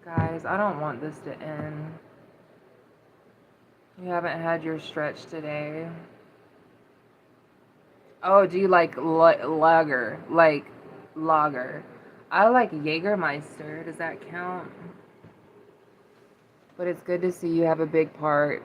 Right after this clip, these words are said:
and sad to see new friends leave. But happy tears make me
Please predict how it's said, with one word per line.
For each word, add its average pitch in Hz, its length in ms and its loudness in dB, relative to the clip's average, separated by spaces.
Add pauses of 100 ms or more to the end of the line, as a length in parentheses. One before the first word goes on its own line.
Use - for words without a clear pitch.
and 151 180 -6
sad 147 500 -4
to 147 100 -14
see 151 280 -8
new 147 320 -8
friends 147 380 -8
leave. 143 320 -6
But 147 140 -6
happy 156 360 -4 (120)
tears 151 360 -6
make 143 200 -10
me 147 200 -10